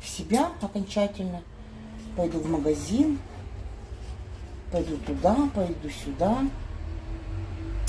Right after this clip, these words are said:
Вода есть, слава богу. Слушайте, я вот так вот поняла,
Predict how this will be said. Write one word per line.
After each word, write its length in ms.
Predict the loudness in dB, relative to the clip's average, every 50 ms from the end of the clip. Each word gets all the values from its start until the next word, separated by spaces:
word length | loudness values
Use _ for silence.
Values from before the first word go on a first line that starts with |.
| 4 4 4 0 -2 -4 -6 -8 -10 -12 -12 -10 -8 -6 -4 -4 -4 -4 -4 -4 -4 -6 -6 -6 -6 -4 -4 -2 0 0 0 0 0 0 0 -2 -2 0 0 -2 -2 -2 -4 -6 -8 -8 -8 -8 -6 -6 -6 -2
Вода 280 | 6 6 8 8 8 6
есть, 400 | 6 6 4 2 2 2 0 0
слава 320 | 6 6 8 8 8 6
богу. 400 | 6 6 4 4 4 4 2 0 -2 -2 -6 -6 -8 -8 -6 -6 -6 -6 -4 -4 -4 -4 -4 -4 -4 -4 -2 -2 -2 -2 -2 -4 -6 -8 -8 -10 -10 -10 -10 -8 -8 -8 -6 -6 -8 -6
Слушайте, 220 | -6 -4 4 8 10
я 60 | 10
вот 40 | 10
так 100 | 10 6
вот 100 | 6 4
поняла, 540 | 6 6 8 8 8 8 8 8 6 4 0